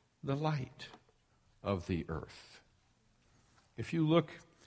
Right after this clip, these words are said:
at the video screen, you can see Matthew chapter five,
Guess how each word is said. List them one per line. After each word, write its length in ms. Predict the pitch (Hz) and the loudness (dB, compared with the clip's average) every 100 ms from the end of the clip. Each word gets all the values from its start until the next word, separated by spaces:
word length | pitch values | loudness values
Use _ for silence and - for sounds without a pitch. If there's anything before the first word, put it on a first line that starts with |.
| - | 0
at 140 | 139 139 | 2 4
the 100 | 113 | 6
video 360 | 139 131 120 | 6 6 6
screen, 520 | 110 - 110 120 190 - - - - - | 2 0 2 4 4 0 -8 -20 -20 0
you 140 | 135 147 | 2 4
can 180 | 151 151 | 4 4
see 340 | - 135 135 | 4 6 6
Matthew 300 | 127 135 143 | 6 4 2
chapter 360 | 131 139 - 139 | 2 2 4 2
five, 500 | - 107 98 113 | 6 6 6 2